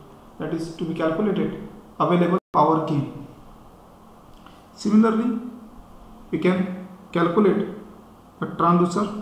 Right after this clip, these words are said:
power gain, that is can be defined as transducer power gain. So transducer power gain,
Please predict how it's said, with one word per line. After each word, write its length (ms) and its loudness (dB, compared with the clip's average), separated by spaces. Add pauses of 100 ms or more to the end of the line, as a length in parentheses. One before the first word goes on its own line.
(200)
power 340 4
gain, 380 0 (320)
that 160 -2
is 280 -6 (1900)
can 220 -2
be 160 0
defined 320 2
as 80 -2 (880)
transducer 680 -4 (2000)
power 360 0
gain. 360 -6 (1000)
So 120 2
transducer 500 6
power 300 6
gain, 160 4